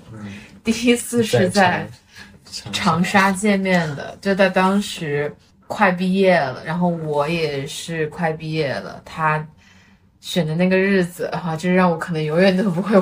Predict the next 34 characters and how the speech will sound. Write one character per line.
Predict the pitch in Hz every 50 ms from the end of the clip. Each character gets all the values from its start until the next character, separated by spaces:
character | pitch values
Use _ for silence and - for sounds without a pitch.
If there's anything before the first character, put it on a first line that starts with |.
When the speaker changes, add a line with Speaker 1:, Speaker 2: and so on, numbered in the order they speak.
| - -
Speaker 2:
忘 | 214 196 190 - 185
记 | 175 - 208 190
的 | 180 175 180
五 | 180 175 156
二 | 165 175 185 190 185
零。 | - 170 151 - - 208 - 226 208 - 370
<laughs> | 415 - - 302 - - 427 370 -
但 | - 262
是 | 262
当 | 240 285 285 330
时 | 339 - 277 277 - - _ _ _ _ -
他 | - 285
选 | 294 - 277 247 247 240
五 | 208
二 | 202 240 254 254 247
零 | 226 202 185 190
的 | 202 226 226
一 | 202 175 - 214 208
个 | 240 240
点 | - - 214 185 156 156 151 160
是 | - - - 220 214 214
说， | 208 - - 214 208 196 190 190 190 196 196 - - - - - - _ _
当 | - 220 226 -
时 | 151
我 | 160 165
Speaker 1:
那 | 151 151
里 | 151 151
有 | 147 135 131 127 120 120 - 139
烟 | 156 151 143 143 147
花。 | - - 151 143 143
Speaker 2:
他 | - - 277 269
跟 | 269 294 285 302
我 | 302 269 233
说 | 233 - - 240 233 220 220 220 226 233